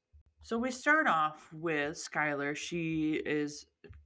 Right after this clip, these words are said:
about to start her freshman year of college. She took a year off where she traveled, um, mostly to Italy. Uh, it's where her mother is from. And in Italy, she fell in love with this guy.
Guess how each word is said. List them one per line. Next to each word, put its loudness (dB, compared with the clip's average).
about 2
to -4
start -2
her -4
freshman -4
year -4
of -14
college. -2
She -10
took -10
a -4
year -6
off -2
where -6
she -12
traveled, -4
um, -2
mostly -2
to -6
Italy. -2
Uh, -2
it's -16
where -2
her -8
mother -4
is -8
from. -6
And -6
in -2
Italy, 0
she -8
fell -6
in -10
love -8
with -14
this -12
guy. -8